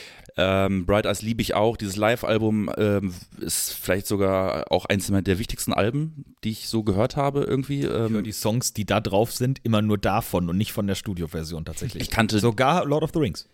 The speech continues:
Speaker 1: Ja, ich kannte auch die meisten Songs tatsächlich nur in dieser Live-Version von diesem Live-Album. Ich hab, und das Artwork von diesem Live-Album liebe ich auch so, ne? Ich, also ich find, das
Speaker 2: Mhm.
Speaker 1: ist, es ist einfach so genial. Diese Band ist,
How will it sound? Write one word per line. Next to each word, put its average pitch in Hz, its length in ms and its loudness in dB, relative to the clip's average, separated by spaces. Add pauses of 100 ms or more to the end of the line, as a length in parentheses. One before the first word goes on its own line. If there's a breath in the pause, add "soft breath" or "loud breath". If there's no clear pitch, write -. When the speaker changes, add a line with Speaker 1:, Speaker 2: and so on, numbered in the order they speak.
(160 soft breath)
Speaker 1:
Ja, 127 300 2
ich - 120 -6
kannte 143 300 2
auch 120 160 2
die 107 200 0
meisten 110 360 2
Songs 107 320 0
tatsächlich 101 400 0
nur 101 140 4
in 98 80 2
dieser 95 160 4
Live-Version 95 420 0
von 90 120 -2
diesem 90 300 0
Live-Album. 92 480 2
Ich - 80 -2
hab, - 220 -6
und 92 140 0
das 87 120 0
Artwork - 380 0
von 95 100 0
diesem 85 200 0
Live-Album 80 380 2
liebe 92 340 2
ich - 160 -2
auch 73 160 -2
so, 73 200 -2
ne? 87 180 2
Ich, 80 120 -2
also 85 160 2
ich 85 140 0
find, - 120 2
das 92 120 0
Speaker 2:
Mhm. 87 60 -4
Speaker 1:
ist, - 120 -4 (400 loud breath)
es 95 160 -8
ist 98 100 -2
einfach 113 200 4
so 104 180 2
genial. 110 440 2
Diese 92 180 0
Band 107 220 2
ist, - 240 -6